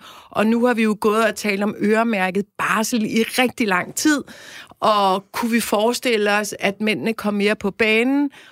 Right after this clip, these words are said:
Og lige pludselig så har de altså brugt de her, øh, seks, syv uger med deres børn. Og spørgsmålet er, om de vil slippe,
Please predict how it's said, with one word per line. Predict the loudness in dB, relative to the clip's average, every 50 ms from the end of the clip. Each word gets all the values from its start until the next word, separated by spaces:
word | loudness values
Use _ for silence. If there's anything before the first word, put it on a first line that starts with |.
| -12 -6
Og | -2 2
lige | 2 2 2
pludselig | 0 -2 -4 -2 -4 -4
så | -4 -4
har | -2 0 0 -2 -2
de | -2 -4
altså | -8 -8 -8 -10 -8
brugt | -4 0 0 0 0 -2
de | -2 0 0
her, | 2 2 2 0 -2 -2 0 0 0
øh, | 0 0
seks, | 0 -2 -4 -4 -2
syv | -2 0 0 0 0
uger | 0 0 2 2 4 4 2 2 0 -4 -12 -20 -18 _ -4
med | -2 0
deres | 2 2 2 0 -2
børn. | -4 -2 -2 0 -2 -2 -6 -8 -14 _ _
Og | -4 -4 -4
spørgsmålet | -2 -2 -2 0 0 0 0 -2 -2 0 0 2
er, | 0 0
om | 0 -2
de | -2 -2
vil | -2 -2
slippe, | -2 -2 -2 0 2 2 4 4 2 2 2 0 -2